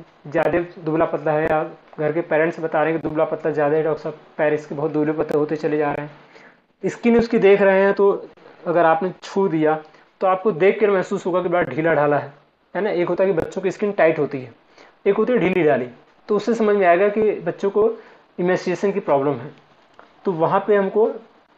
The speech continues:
इन सारे मेडिसिन का, ठीक है, ध्यान में आ जाएगा। अच्छा, अब इसको हम compare कर सकते हैं, अगर neck में ये condition है, मतलब गर्दन में अगर हो तो,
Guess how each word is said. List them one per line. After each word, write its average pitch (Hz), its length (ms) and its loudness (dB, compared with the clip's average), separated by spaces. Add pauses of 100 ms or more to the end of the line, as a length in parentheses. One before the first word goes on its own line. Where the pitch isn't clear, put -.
(280)
इन 190 120 -4
सारे 175 220 0
मेडिसिन 175 380 -2 (120)
का, 180 180 0 (1000)
ठीक 190 180 -6
है, 240 100 -2 (760)
ध्यान 160 400 0
में 196 100 0
आ 147 160 2
जाएगा। 135 380 -2 (540)
अच्छा, 175 280 -2 (260)
अब 180 100 0
इसको 226 200 0
हम 226 80 4
compare 208 380 4
कर 214 100 4
सकते 202 240 0
हैं, 208 80 4
अगर 208 100 4
neck 185 340 2
में 214 100 2
ये 208 160 4
condition 196 400 0
है, 196 100 -2
मतलब 180 240 -2
गर्दन 160 320 2
में 202 120 2
अगर 202 180 4
हो 190 140 0
तो, 226 180 -4